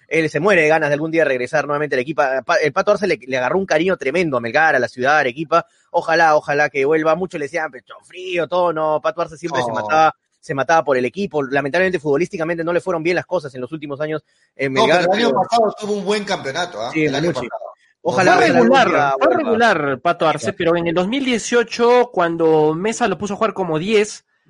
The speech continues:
Speaker 1: Mm.
Speaker 3: eh, ahí fue donde su nivel bajó, porque, eh, Arce era un jugador más de banda. Era un jugador más, este,
Speaker 1: Creo que le dieron hasta la
Speaker 3: atacaba
Speaker 1: diez,
Speaker 3: mucho
Speaker 1: la
Speaker 3: más
Speaker 1: camiseta
Speaker 3: lugar,
Speaker 1: diez creo que le
Speaker 3: claro.
Speaker 1: dieron. También, ¿no?
Speaker 3: Eh, Fre-, eh, ¿Toño?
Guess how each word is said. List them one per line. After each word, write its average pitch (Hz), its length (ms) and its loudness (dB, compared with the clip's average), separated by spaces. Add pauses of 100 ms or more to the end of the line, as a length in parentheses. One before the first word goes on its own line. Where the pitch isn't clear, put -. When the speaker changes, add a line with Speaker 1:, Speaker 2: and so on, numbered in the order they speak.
(120)
Speaker 1:
Mm. 127 160 -16
Speaker 3:
eh, 147 120 -10
ahí 202 120 0
fue 208 140 -4
donde 190 180 -4
su 165 100 -12
nivel 165 220 -4
bajó, 156 200 -4
porque, 165 460 -4 (400)
eh, 175 300 -4
Arce 233 220 2
era 226 80 2
un - 40 -2
jugador 214 160 2
más 190 140 0
de 143 80 0
banda. 143 440 0 (1040)
Era 180 140 -2
un 202 60 -4
jugador 196 260 0
más, 190 240 0
este, 151 580 0
Speaker 1:
Creo - 160 -14
que - 100 -16
le - 40 -8
dieron 147 180 4
hasta 156 160 2
la 127 60 4
Speaker 3:
atacaba 185 120 4
Speaker 1:
diez, 175 200 -2
Speaker 3:
mucho 156 120 -2
Speaker 1:
la 165 60 2
Speaker 3:
más 131 40 -8
Speaker 1:
camiseta 127 240 -4
Speaker 3:
lugar, 160 160 4
Speaker 1:
diez 170 100 4
creo 165 140 -4
que 180 80 -4
le 190 40 4
Speaker 3:
claro. - 180 4
Speaker 1:
dieron. 123 200 -4 (200)
También, 156 260 -2
¿no? 196 300 -2 (400)
Speaker 3:
Eh, 147 180 -2
Fre-, 180 160 0
eh, 151 500 2
¿Toño? 226 340 0